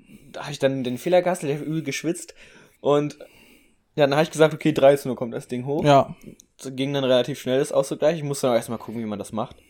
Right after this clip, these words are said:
Speaker 2: Hm.
Speaker 1: Hat irgendwie die ganze Zeit nicht geklappt.
Speaker 2: Aber hast du hinbekommen, meine ich.
Speaker 1: Ja, und dann um dreizehn Uhr, weiß nicht, hast du dann eigentlich nochmal reingeschaut?
Speaker 2: Ja, ich hab's nochmal bearbeitet.
Speaker 1: Also, also ist da jetzt eine ganz andere Beschreibung, als ich geschrieben hab?
Speaker 2: Nö.
Speaker 1: Ach so.
Speaker 2: Rechtschreibung.
Speaker 1: Okay.
Speaker 2: Da bist du eh nicht so gut
Speaker 1: Ich glaub,
Speaker 2: drin.
Speaker 1: das machen wir jetzt immer so. Nächstes Mal gebe ich auch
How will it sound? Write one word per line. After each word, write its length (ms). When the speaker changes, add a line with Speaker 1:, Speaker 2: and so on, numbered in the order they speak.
Speaker 2:
Hm. 100
Speaker 1:
Hat 120
irgendwie 160
die 60
ganze 180
Zeit 60
nicht 120
geklappt. 360
Speaker 2:
Aber 220
hast 160
du 20
hinbekommen, 540
meine 180
ich. 60
Speaker 1:
Ja, 140
und 100
dann 140
um 100
dreizehn 300
Uhr, 40
weiß 140
nicht, 100
hast 160
du 60
dann 100
eigentlich 240
nochmal 300
reingeschaut? 680
Speaker 2:
Ja, 220
ich 100
hab's 140
nochmal 180
bearbeitet. 600
Speaker 1:
Also, 360
also 220
ist 100
da 60
jetzt 140
eine 100
ganz 160
andere 180
Beschreibung, 480
als 180
ich 80
geschrieben 380
hab? 100
Speaker 2:
Nö. 400
Speaker 1:
Ach 60
so. 200
Speaker 2:
Rechtschreibung. 720
Speaker 1:
Okay. 240
Speaker 2:
Da 60
bist 180
du 40
eh 120
nicht 140
so 100
gut 180
Speaker 1:
Ich 40
glaub, 120
Speaker 2:
drin. 80
Speaker 1:
das 40
machen 180
wir 60
jetzt 100
immer 160
so. 120
Nächstes 300
Mal 260
gebe 220
ich 140
auch 160